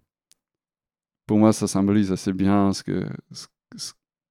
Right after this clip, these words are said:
ce que la méditation me permet de faire, c'est de, euh, c'est d'enlever l'importance émotionnelle des événements dans ma vie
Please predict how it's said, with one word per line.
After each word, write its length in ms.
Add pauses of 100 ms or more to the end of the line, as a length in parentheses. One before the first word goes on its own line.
(1400)
ce 120
que 540
la 140
méditation 640
me 100
permet 300
de 100
faire, 300
c'est 280
de, 440
euh, 360 (1200)
c'est 380
d'enlever 800 (160)
l'importance 1300
émotionnelle 800
des 200
événements 460 (420)
dans 120
ma 160
vie 240